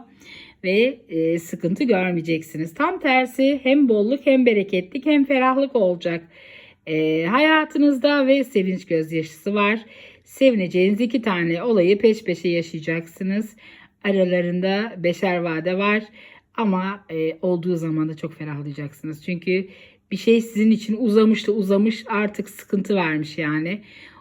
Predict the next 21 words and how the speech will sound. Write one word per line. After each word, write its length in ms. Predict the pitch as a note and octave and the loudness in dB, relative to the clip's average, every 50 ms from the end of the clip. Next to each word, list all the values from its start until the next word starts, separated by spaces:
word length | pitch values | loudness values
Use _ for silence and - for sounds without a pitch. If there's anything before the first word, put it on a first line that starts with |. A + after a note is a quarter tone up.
| _ _ _ | _ _ _
O 260 | - B3 B3+ C4 - - | 4 4 4 4 2 -2
uzayan 520 | A#3 G#3+ G3+ F#3 F#3+ G#3 G#3 G#3+ A3 A3 | -2 -2 0 2 4 4 4 4 4 0
şey 500 | A3+ A3+ - - G#3 G#3 A3 B3 A#3+ - - _ _ _ _ | 0 0 0 0 2 2 2 0 -2 -6 -18 _ _ _ _
sonuçlanacak. 880 | _ - - F#3 F#3 E3+ - - F#3 F3 F3 F3 E3 - E3+ F3 F#3+ F#3 - - _ _ _ _ - _ - - - - _ _ _ _ | _ -8 -4 -4 -4 -4 -6 -8 -6 -4 -4 -4 -4 -4 -4 -4 -6 -8 -12 -20 _ _ _ _ -20 _ -20 -20 -20 -20 _ _ _ _
Siz 360 | _ - - C4 A3 F3+ D#3 | _ -6 -2 -2 -2 0 0
de 260 | E3+ F3 F3+ F#3 F#3+ F#3 - | 0 0 0 -2 -4 -6 -4
ferahlayacaksınız. 1080 | F3+ E3+ E3+ E3+ E3 E3+ E3+ D#3+ D3+ E3+ E3 D#3+ D#3 - - D3+ D#3 E3 - - - - _ _ _ _ _ _ _ _ _ _ _ _ _ - F#3+ | -4 -2 -2 -2 -2 -2 -2 -4 -4 -4 -8 -8 -10 -12 -14 -14 -14 -14 -18 -20 -20 -20 _ _ _ _ _ _ _ _ _ _ _ _ _ -18 -6
Çünkü 420 | - C4+ B3 D4+ D4 C#4+ C#4+ - - _ _ _ _ _ _ _ _ _ _ _ _ _ _ _ _ _ - | -4 0 0 0 0 -2 -4 -8 -16 _ _ _ _ _ _ _ _ _ _ _ _ _ _ _ _ _ -4
neticelenecek 760 | A#3 A3+ - - - - A#3+ A#3+ B3 B3 A#3+ A#3 C4 A#3+ B3 | -4 -4 -4 -4 0 0 2 2 2 -2 -2 -2 -2 -4 -4
sonuçta. 540 | - F#3 D#3 D#3 D#3 - - - D3+ D3+ D3+ - - - - - - - - - _ _ _ - | -4 -6 -6 -6 -8 -10 -12 -12 -12 -12 -14 -18 -20 -20 -20 -20 -20 -20 -20 -20 _ _ _ -10
E, 180 | E3+ F3 F3+ | -8 -6 2
ve 140 | G3+ A#3 B3+ | 2 2 2
siz 240 | A#3+ B3 B3 A#3+ A3+ | 2 -2 -4 4 4
de 100 | B3 A#3 | 4 6
rahatlayacaksınız 1000 | A3+ A3 G#3+ G#3+ G#3 G#3 A3 G3+ A#3 A#3 A#3 A#3 - G#3+ G3+ G#3 A#3+ A#3+ - - _ _ _ - | 6 2 0 0 -2 -2 0 2 2 2 0 -2 -4 -2 -2 -2 -2 -4 -8 -20 _ _ _ -6
ve 120 | G#3 G3+ | -6 -4
çok 220 | G3+ - A#3+ A#3+ - | -2 -4 -6 -4 -4
çok 180 | - A3+ A3+ | -6 -2 -2
da 60 | A#3+ | -4
temize 360 | A3+ A3+ G#3+ F#3+ F3+ F3 F#3 E3+ | -2 0 -2 -2 0 -4 -6 -8
çıkacaksınız. 760 | - - - - E3+ E3 E3 - - D#3+ E3 D#3+ - - - | -10 -16 -12 -10 -10 -10 -10 -14 -16 -14 -14 -14 -16 -18 -20